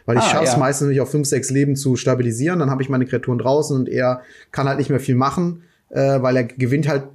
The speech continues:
Speaker 1: sonst nur über die Kreaturen, wenn du die, äh, das Zenit halt countern kannst.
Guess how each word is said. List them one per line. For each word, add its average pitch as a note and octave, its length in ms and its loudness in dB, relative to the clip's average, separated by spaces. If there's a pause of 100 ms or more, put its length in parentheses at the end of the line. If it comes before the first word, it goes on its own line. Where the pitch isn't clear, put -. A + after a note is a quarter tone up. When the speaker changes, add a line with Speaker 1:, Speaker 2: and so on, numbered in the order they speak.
(140)
Speaker 1:
sonst D#3 360 0
nur D3+ 140 2
über D3 100 2
die C3+ 80 0
Kreaturen, D3+ 400 -2
wenn C#3+ 100 0
du C#3 80 2
die, C3 560 0
äh, B2 540 -4
das - 220 -4
Zenit B2+ 340 0
halt A#2+ 180 -4
countern A2 400 -4
kannst. A2 440 -8